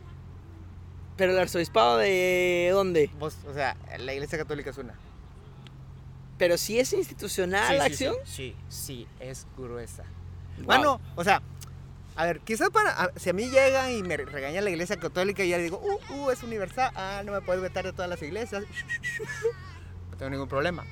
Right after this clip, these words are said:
Speaker 2: pero para ella es muy importante. Hoy en la mañana alguien me estaba contando que ella tiene su grupo de abogados católicos.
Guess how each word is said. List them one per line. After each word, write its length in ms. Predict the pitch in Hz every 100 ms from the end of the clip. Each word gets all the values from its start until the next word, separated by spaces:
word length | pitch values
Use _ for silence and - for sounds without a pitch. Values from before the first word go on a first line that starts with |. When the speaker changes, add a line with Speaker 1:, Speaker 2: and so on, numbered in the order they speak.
| -
Speaker 2:
pero 160 | 131
para 280 | 127 120 107
ella 240 | 117 190 247 - - -
es 180 | 143 139
muy 320 | 139 160 214
importante. 480 | 190 127 - 170 165
Hoy 60 |
en 80 | 165
la 60 | 185
mañana 320 | 156 165 175
alguien 140 | 180
me 60 | 156
estaba 220 | - 160
contando 420 | 165 143 147 175
que 120 | 156
ella 120 | 147 147
tiene 240 | 147 156
su 160 | 147 123
grupo 380 | 131 135 170
de 80 | 156
abogados 560 | 127 120 113 127 139 -
católicos. 580 | 113 151 143 120 95